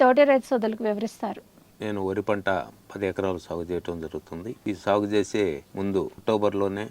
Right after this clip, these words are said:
Speaker 2: పచ్చి రొట్టె ఎరువులు వేసుకోవటం జరుగుతుంది. నవంబరు మొదటి వారంలో నారుమడికి తయారు చేసుకుంటాను. ఈ నారుమడి సరైన యాజమాన్యాలు పాటించి ఇరవై ఐదు రోజులకే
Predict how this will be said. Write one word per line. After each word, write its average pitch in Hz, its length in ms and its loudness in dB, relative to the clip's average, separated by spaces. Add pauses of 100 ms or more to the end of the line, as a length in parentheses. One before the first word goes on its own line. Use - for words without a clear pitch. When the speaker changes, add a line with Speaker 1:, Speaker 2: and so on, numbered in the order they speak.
(220)
Speaker 2:
పచ్చి 98 240 -4
రొట్టె 104 240 0
ఎరువులు 95 260 0
వేసుకోవటం 85 480 -6
జరుగుతుంది. 87 440 -10 (340)
నవంబరు 107 440 2 (320)
మొదటి 104 320 0
వారంలో 104 420 2 (680)
నారుమడికి 95 520 -2
తయారు 85 260 -6
చేసుకుంటాను. 80 560 -10 (260)
ఈ 98 120 -4
నారుమడి 107 460 2 (340)
సరైన 101 380 0
యాజమాన్యాలు 92 680 -4
పాటించి 87 460 -10 (600)
ఇరవై 104 300 2
ఐదు 98 180 0
రోజులకే 101 460 0